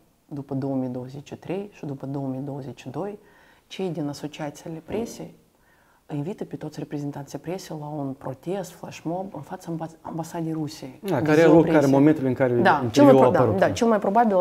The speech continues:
Speaker 1: în, în aceste clipe, ei stau în fața ambasadei Rusiei. Uh, genericul protestului este: "Nu ne veți închide gura."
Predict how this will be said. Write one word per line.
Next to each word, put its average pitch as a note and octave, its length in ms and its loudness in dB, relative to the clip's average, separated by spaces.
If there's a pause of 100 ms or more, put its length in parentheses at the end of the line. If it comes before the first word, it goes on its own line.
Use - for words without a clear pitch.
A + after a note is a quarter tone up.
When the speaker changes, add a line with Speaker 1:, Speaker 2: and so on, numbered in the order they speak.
(120)
Speaker 1:
în, E3 400 -2 (280)
în E3 60 0
aceste E3 300 -6
clipe, A#3 280 -4
ei F3+ 160 -4
stau F3 220 -6
în D#3+ 60 -2
fața D#3+ 260 -8
ambasadei D#3 420 -6
Rusiei. C3+ 340 -6 (840)
Uh, D#3 840 -2
genericul F3 680 -2
protestului F3 500 -4
este: E3+ 220 -4
"Nu E3+ 160 -4
ne F3 80 -4
veți E3 180 -4
închide E3 260 -4
gura." D3+ 340 -6